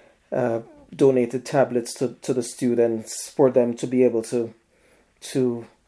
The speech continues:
receive an education in the pandemic. And I'm wondering, how has the pandemic affected the, the work that the association does with the school?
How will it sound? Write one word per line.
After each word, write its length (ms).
receive 460
an 100
education 760
in 220
the 80
pandemic. 640
And 120
I'm 140
wondering, 680
how 320
has 260
the 80
pandemic 520
affected 560
the, 240
the 80
work 480
that 220
the 80
association 760
does 420
with 120
the 100
school? 440